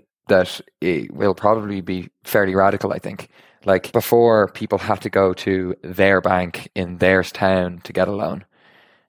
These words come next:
Now, some internet bank <laughs> could give you a loan near instantly, and they could probably do it at a better rate, quicker than, than you having to go down and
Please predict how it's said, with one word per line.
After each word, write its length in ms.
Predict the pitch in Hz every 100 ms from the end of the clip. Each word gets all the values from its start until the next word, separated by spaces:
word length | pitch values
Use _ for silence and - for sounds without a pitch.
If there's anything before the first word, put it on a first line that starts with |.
| -
Now, 460 | 104 104 107 107 - -
some 460 | - 110 101 95 -
internet 480 | 110 127 110 92 -
bank 400 | - 110 - - - 131 -
<laughs> 40 |
could 140 | - 101
give 160 | 104
you 120 | 104
a 20 | 98
loan 380 | 107 107 98 95 - - _ -
near 120 | 107
instantly, 560 | 110 - - 92 92 - -
and 100 | 98
they 60 |
could 120 | 98 90
probably 300 | 127 135 113
do 240 | 107 101
it 100 | 98 -
at 60 |
a 60 | 104
better 260 | 101 110 101
rate, 340 | 95 92 - _ _
quicker 400 | - 101 92 90 -
than, 420 | 95 92 87 87 _ -
than 220 | 90 90
you 160 | 101
having 160 | 101 92
to 60 | -
go 100 | 90
down 220 | 90 90
and 200 | 87